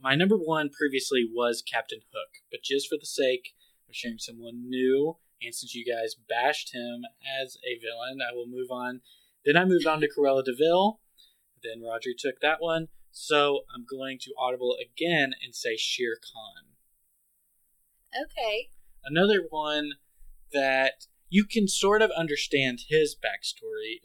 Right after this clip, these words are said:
Speaker 1: as well. You can understand why he is the way that he is, because man has hurt him in the past, but just his relentless pursuit of Mowgli and stopping at nothing is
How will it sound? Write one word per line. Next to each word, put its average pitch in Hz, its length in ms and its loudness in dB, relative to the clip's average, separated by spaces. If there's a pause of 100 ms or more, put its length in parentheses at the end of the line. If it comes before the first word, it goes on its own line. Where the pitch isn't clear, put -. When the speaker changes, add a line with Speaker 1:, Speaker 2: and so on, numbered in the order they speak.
Speaker 1:
as - 220 -8
well. 113 280 -6
You 107 120 -18
can 135 140 -6
understand 135 440 0
why 123 280 4
he 127 300 -4
is 120 200 -2
the 117 80 -4
way 117 140 -4
that 117 160 -8
he 123 100 -10
is, 113 260 -4
because 120 420 -10
man 120 480 -10
has 117 240 -8
hurt 120 220 -6
him 120 300 -12 (760)
in 131 120 -8
the 120 80 -2
past, 143 580 0 (360)
but 123 120 -4
just - 320 -4
his 123 440 0 (600)
relentless 127 960 -4 (240)
pursuit 131 580 -2 (180)
of 120 140 -8
Mowgli 113 680 -4 (140)
and 113 160 -20 (220)
stopping 120 540 0
at - 80 -18 (140)
nothing 110 500 -6 (320)
is - 300 -16